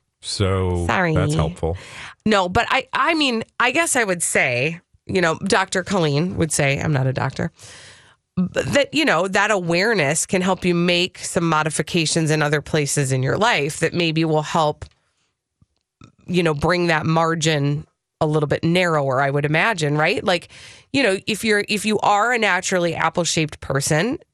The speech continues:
Speaker 2: and you are more sedentary, I would say you're probably, you probably just want to be attentive
Speaker 1: You
Speaker 2: to
Speaker 1: wanna
Speaker 2: that.
Speaker 1: work a little bit harder.
Speaker 2: Yeah, to help
Speaker 1: Yeah.
Speaker 2: strengthen your, uh, your cardiovascular system. Um,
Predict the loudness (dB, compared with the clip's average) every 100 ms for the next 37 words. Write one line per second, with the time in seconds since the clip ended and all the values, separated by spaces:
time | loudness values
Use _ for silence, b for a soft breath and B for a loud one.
0 | _ -2 2 2 0 -2 -10 _ _ _
1 | _ -4 0 2 2 0 -4 _ -2 0
2 | 0 0 0 0 0 0 0 0 0 0
3 | 0 0 -2 -2 -2 -2 -2 0 0 0
4 | -2 -6 B B B B 0 0 0 0
5 | 0 0 0 0 0 0 0 0 2 2
6 | 0 -2 -2 -2 0 0 -2 0 0 0
7 | 2 2 0 -2 -4 -2 0 0 0 0
8 | 0 0 0 2 2 0 0 0 2 0
9 | -2 -4 -4 0 0 2 0 -2 -4 -2
10 | 0 0 -2 -4 -4 -4 -4 -6 B B
11 | B B B 2 2 2 0 -2